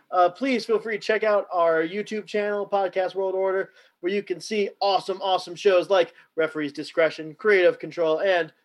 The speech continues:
Do Your Damn Homework. Uh, as well as you never know what you're gonna see there. We might have some debates. We might have some other shows.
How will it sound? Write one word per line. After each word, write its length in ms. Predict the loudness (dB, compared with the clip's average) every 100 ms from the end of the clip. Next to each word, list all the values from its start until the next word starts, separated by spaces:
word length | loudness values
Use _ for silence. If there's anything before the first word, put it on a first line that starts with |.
| _
Do 100 | -6
Your 140 | -4
Damn 260 | -2 -2 -2
Homework. 500 | -4 -4 0 -2 -4 _ _ _ -6
Uh, 140 | 0 2
as 100 | 4
well 140 | 6
as 120 | 4
you 80 | 4
never 220 | 2 2
know 160 | 4 4
what 140 | 4
you're 100 | 2
gonna 140 | 0 -2
see 120 | -2
there. 140 | -4
We 80 | -4
might 180 | -2 0
have 160 | 0 -4
some 140 | -10
debates. 460 | -10 2 2 2 -4
We 80 |
might 180 | -2 -2
have 220 | -2 -4
some 160 | -4 -2
other 160 | -2 -2
shows. 360 | -4 -6 -6